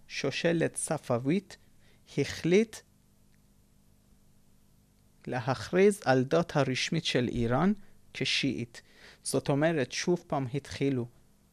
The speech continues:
בכוח השושלת הספאווית להפוך את האיראנים מאסלאם הסוני, שיש לו המון מאפיינים ש-,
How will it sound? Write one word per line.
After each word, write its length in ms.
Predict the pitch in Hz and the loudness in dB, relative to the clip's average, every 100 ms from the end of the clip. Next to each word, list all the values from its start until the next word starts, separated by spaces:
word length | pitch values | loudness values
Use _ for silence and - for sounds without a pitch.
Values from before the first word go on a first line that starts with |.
| _ _ - | _ _ -4
בכוח 640 | 131 - 107 117 160 - - _ - | -4 2 4 6 4 0 -18 _ -4
השושלת 680 | 143 - 135 151 139 123 - | -2 0 0 2 2 0 -4
הספאווית 720 | - 123 - 135 143 196 - _ _ _ _ - _ _ _ - | -6 -6 -2 -2 0 -4 -8 _ _ _ _ -20 _ _ _ -10
להפוך 840 | 131 135 139 139 - 202 196 95 - _ _ _ _ _ _ _ _ _ _ - | -2 0 0 0 2 4 4 2 -10 _ _ _ _ _ _ _ _ _ _ -14
את 140 | 143 - | -6 -4
האיראנים 720 | - 131 131 151 170 151 131 - _ _ - _ | -2 -2 2 4 4 2 -2 -8 _ _ -20 _
מאסלאם 960 | 123 151 160 - - - - 143 143 127 - _ _ _ - | -2 2 2 0 -4 -4 0 2 4 0 -6 _ _ _ -6
הסוני, 640 | 131 123 - 180 180 143 120 - - - - | 0 2 2 2 4 2 -2 -6 -20 -20 -8
שיש 520 | - 127 156 180 - | -2 2 2 2 -2
לו 140 | 131 - | -4 -2
המון 400 | 131 135 160 151 | -4 -2 0 0
מאפיינים 800 | 135 - - - 135 127 131 123 | -2 -4 -6 -6 -4 0 0 -2
ש-, 140 | - | -6